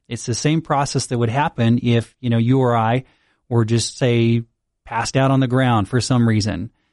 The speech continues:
and we vomited, and we breathed that into our lungs, and we didn't cough it out. I would get all that stuff in my lungs. Probably I'd be breathing okay at first, but then, say, twenty-four hours or several days later,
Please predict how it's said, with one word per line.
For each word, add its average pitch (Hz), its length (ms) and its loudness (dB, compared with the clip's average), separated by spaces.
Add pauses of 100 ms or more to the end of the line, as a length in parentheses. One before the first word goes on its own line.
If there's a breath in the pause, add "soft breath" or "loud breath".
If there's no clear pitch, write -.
(240)
and 117 500 0
we 131 100 0
vomited, 123 640 0 (320)
and 117 160 2
we 127 100 4
breathed 123 440 0
that 127 180 0
into 127 300 0
our 120 120 2
lungs, 110 640 -2 (120)
and 104 160 -8
we 107 120 0
didn't 120 200 2
cough - 320 -2
it 117 100 0
out. 98 400 -4 (540)
I 113 80 0
would 117 140 2
get 123 160 2
all 135 120 2
that 143 120 0
stuff 127 300 -4
in 135 60 2
my 139 140 2
lungs. 127 560 0 (320)
Probably 135 460 0
I'd 127 160 -2
be 123 120 0
breathing 123 420 2
okay 123 280 0
at 135 100 -4
first, - 460 -2 (180)
but 117 180 0
then, 120 160 2
say, 120 240 -2
twenty-four 127 500 -2
hours 120 360 0
or 98 80 -4
several 117 420 -4
days 123 240 0
later, 120 400 0